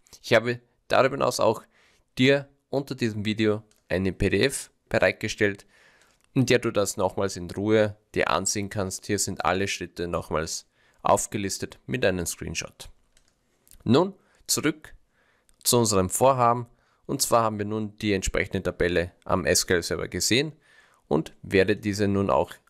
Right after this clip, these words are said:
am S-, am Power B I auswählen. Dazu selektiere ich die Adventure Works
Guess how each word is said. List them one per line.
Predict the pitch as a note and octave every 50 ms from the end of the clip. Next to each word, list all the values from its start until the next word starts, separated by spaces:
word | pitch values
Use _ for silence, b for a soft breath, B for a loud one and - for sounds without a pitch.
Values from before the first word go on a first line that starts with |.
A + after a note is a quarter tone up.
| _ _
am | - F2+ F#2 F#2 F#2 G2 - _ -
S-, | - - - - -
am | - G2 F#2 F2+ F2+ F2+ F2 F2 - -
Power | - D#2+ E2 E2+ E2+
B | - F2+ F2 F2+
I | G#2 A2+ _ _
auswählen. | - G2+ G2+ A2 G#2+ - - F2+ E2 - - - - - - _ -
Dazu | - - - - A#2+ C#3 D#3 D#3 - - -
selektiere | - - G#2+ G2 G2 - - F#2 - F2
ich | F2 - -
die | - - -
Adventure | - - - F2+ A2 A#2+ - - C3+ C3
Works | A#2+ A2+ - - - - _